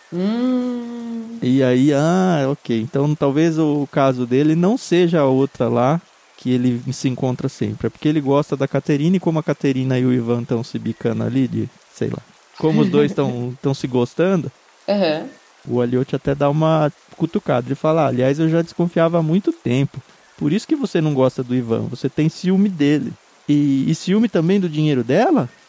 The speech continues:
Speaker 2: Ah, vai, diga logo de uma vez." "Não, não. Não falei nada de dinheiro. Não quero ofender você. Já que fala assim,
Speaker 1: <laughs>
Speaker 2: acredito. Mas diabos os levem. Você e seu irmão Ivan.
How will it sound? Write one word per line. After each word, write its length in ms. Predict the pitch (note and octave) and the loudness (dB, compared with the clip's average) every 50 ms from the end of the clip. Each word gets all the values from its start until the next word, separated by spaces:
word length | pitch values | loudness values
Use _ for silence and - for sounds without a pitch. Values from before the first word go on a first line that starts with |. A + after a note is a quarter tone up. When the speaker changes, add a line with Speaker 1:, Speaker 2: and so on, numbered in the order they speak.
| _ _ _ | _ _ _
Speaker 2:
Ah, 300 | E3+ F#3 A3 A#3 A#3 G#3+ | 0 0 2 2 2 0
vai, 320 | E3+ D#3 F3+ F#3+ G#3 G#3+ F3 | 2 2 2 2 2 0 0
diga 360 | E3 D3+ F3+ G#3+ G#3+ G3 F3+ | -2 -2 -2 0 0 2 2
logo 240 | F3 F#3+ F#3+ F3 F3 | 2 2 2 0 0
de 60 | E3+ | 0
uma 140 | E3+ D#3+ D3+ | 0 0 0
vez." 300 | C3 D3+ E3 E3 D3 C3 - - _ _ _ | 0 0 0 0 0 -2 -4 -12 _ _ _
"Não, 300 | - D3 B2 C#3 C#3 A#2 | -2 -2 0 0 0 -2
não. 180 | B2 A2+ G#2+ A2+ _ _ _ _ _ _ _ | -2 -4 -6 -8 _ _ _ _ _ _ _
Não 100 | - B2+ B2+ | -8 -8 -4
falei 320 | - C3 B2 B2 B2 C3 | -2 -2 0 2 0 0
nada 320 | B2+ C#3+ D#3+ F#3+ G3 G3 | 2 2 0 2 0 -2
de 120 | F3+ F#3 F#3+ | -2 -2 -2
dinheiro. 420 | F3+ G3+ F#3+ D3+ A#2 A2 G#2 G#2+ | 0 0 2 2 0 0 -2 -2
Não 100 | A#2 A#2+ B2+ | -4 -6 -4
quero 220 | - D3 D3 D#3 | -4 -4 -2 -2
ofender 360 | D#3 - - D3+ D3+ D3+ D3+ D3+ | -2 -2 0 0 2 2 0 0
você. 380 | D3+ D#3+ D#3 - - - - A#2+ - _ _ _ _ - | 0 -2 -4 -4 -8 -12 -12 -12 -12 _ _ _ _ 0
Já 100 | G4 - D#4+ | 0 2 2
que 100 | E4+ C4 | 2 0
fala 240 | G3 G#3+ D#3+ E3 - | 2 2 4 4 2
assim, 260 | G#3+ G3+ G3 F#3 G3 | 2 0 0 0 0
Speaker 1:
<laughs> 20 | G3+ | 0
Speaker 2:
acredito. 640 | G3 G3 - A3 G#3+ D#3 C#3 C#3 C3 - - C3 | 0 -2 -4 -4 -4 -2 0 0 -2 -2 -4 -6
Mas 320 | B2 C3+ C#3 C#3+ C#3+ C#3 - | -4 -2 -2 -2 -2 -4 -4
diabos 540 | - D3 D3 D3 D#3+ F#3 G3 F#3 F#3+ F#3 F#3+ | -2 0 2 2 2 2 0 0 -4 -2 -2
os 160 | G3+ F3 A#2+ | -2 0 0
levem. 340 | - A2 A2+ A2+ - - A#2 | -2 -2 -2 -4 -4 -6 -6
Você 480 | A#2 A#2+ C3 C3+ - - - D#3+ E3+ | -4 -4 -4 -4 -4 -4 0 0 2
e 100 | F#3 F#3 | 2 0
seu 160 | - - F#3+ | 0 0 2
irmão 300 | F#3+ F3 D3+ D#3 D#3+ E3 | 2 2 2 2 2 2
Ivan. 220 | D#3+ C#3+ B2+ A#2 | 2 0 0 -4